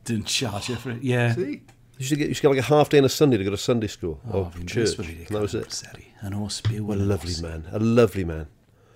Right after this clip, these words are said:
Speaker 3: When I was ill, when he was ill, he asked the cook to make me chicken soup. God, he sounds like fucking Mother Teresa now. <laughs>
Speaker 2: So that you could get back to work quicker.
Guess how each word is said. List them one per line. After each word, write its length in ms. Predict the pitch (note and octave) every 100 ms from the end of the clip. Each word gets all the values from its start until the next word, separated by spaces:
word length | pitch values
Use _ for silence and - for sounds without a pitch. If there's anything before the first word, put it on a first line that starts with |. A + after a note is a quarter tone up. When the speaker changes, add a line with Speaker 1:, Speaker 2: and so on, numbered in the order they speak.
| _ -
Speaker 3:
When 140 | B2+
I 60 | B2+
was 180 | A2+ G2+
ill, 200 | G#2+ G#2+
when 200 | - A#2+
he 60 | B2
was 100 | G2
ill, 120 | G#2
he 120 | A2+
asked 140 | A#2 -
the 60 |
cook 240 | - - -
to 80 | A2
make 120 | A2+
me 60 | A2
chicken 340 | - A#2+ A#2
soup. 340 | - A#2 G2 _ _ _ _ _ _ _
God, 320 | D3+ B2+ G#2
he 60 | G#2+
sounds 460 | - - D3 A#2+
like 180 | A2+ G#2+
fucking 320 | - G#2 A#2 A2+
Mother 160 | A2+
Teresa 520 | - D#3 F#3 F3+ A#2+
now. 200 | G2+ F#2 -
<laughs> 40 | - - - _ - _ - - - - - -
Speaker 2:
So 220 | - A#2
that 80 | F#2+
you 180 | F#2 G#2
could 200 | - G#2+
get 180 | B2 G2
back 200 | G#2 -
to 120 | A#2
work 300 | F2+ G2+ G2+
quicker. 360 | A#2 A2+ F2+